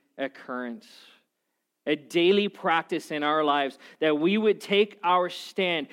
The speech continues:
And what we do when we exert that thankfulness and that praise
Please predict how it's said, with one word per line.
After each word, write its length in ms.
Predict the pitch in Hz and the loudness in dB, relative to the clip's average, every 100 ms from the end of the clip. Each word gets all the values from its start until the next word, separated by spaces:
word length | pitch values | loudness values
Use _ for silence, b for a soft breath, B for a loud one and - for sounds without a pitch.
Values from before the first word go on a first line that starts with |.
| B 180 | B 4
And 200 | 185 180 | 4 6
what 220 | 220 208 | 2 2
we 240 | 220 220 | 0 0
do 380 | 165 180 233 202 | -2 0 2 4
when 260 | 175 170 170 | 2 0 2
we 140 | 190 | 2
exert 560 | 165 147 151 202 240 220 | 0 -2 0 2 2 2
that 320 | 190 - - | 0 0 -2
thankfulness 680 | 202 220 - 196 170 - - | -2 -2 -4 -2 -2 -4 -6
and 220 | 180 175 | -2 0
that 240 | 180 180 - | 0 0 -4
praise 520 | - 208 196 156 | 0 2 2 0